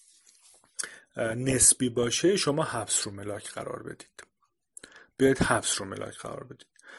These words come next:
تو سایر موارد نه، همون درجه شدیده رو ملاک قرار بدید.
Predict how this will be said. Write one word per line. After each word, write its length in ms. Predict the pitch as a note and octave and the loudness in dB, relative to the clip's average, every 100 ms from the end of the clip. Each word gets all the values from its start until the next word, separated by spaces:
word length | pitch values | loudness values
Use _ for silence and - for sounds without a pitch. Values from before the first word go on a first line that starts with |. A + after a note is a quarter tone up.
| - - _ | -20 -20 _
تو 120 | - F3+ | 2 6
سایر 580 | - F3 G#3 A#3+ A3+ | 8 10 8 8 6
موارد 640 | G#3 G3 F#3+ F#3+ F#3+ F#3 E3+ | 6 4 6 8 8 8 8
نه، 240 | D#3 A#2+ | 4 2
همون 360 | A#2+ D3+ E3+ F3 | 2 2 2 4
درجه 440 | C#3 B2+ B2 A#2+ | 6 6 4 2
شدیده 540 | A2+ B2+ A#2+ A#2 A#2 B2+ | 2 2 2 2 4 4
رو 120 | A2+ | 2
ملاک 380 | G#2 G#2+ G2+ - | -4 -6 -6 -8
قرار 340 | G#2+ G2+ G2+ | -8 -6 -8
بدید. 540 | - - - _ - | -10 -14 -16 _ -20